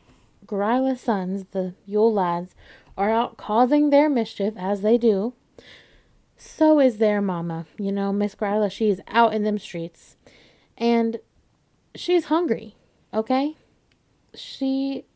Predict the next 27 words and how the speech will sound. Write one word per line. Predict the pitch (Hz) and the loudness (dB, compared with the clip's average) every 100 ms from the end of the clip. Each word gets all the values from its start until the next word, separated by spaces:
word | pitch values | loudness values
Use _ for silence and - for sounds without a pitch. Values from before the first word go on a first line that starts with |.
| - | -8
um, | 226 226 220 | -2 -2 -2
it's | 233 233 | -4 -4
said | - 285 247 190 208 | 2 4 4 4 -2
that | 220 214 | -4 -2
she's | 247 240 | -4 0
able | 233 233 233 | 2 4 2
to | - 196 | 0 -2
detect | 185 - 190 196 - | -2 -6 -6 -8 -10
if | 208 196 - | -4 -4 -4
kids | 208 190 202 - | 0 0 -2 -6
are | 208 | -4
being | 208 233 | -2 0
bad. | 214 175 175 233 _ - - - - _ _ - | 0 0 -4 -8 _ -20 -20 -20 -20 _ _ -6
Obviously, | 208 185 180 170 180 180 208 _ | -2 -2 -4 -8 -8 -8 -10 _
you | 190 190 | -6 -4
know, | 180 | -4
she's | - | -4
got | 208 180 | -6 -4
the | 208 | -4
naughty | 190 185 196 | -2 -2 -2
nice | 175 180 180 | -2 -4 -6
meter | 185 180 180 202 202 _ _ | -6 -6 -6 -6 -8 _ _
going | - 180 180 | -6 -4 -4
off | 170 202 - | -8 -10 -10
in | 196 | -6
her | 202 | -4
head. | 190 180 208 | -4 -4 -6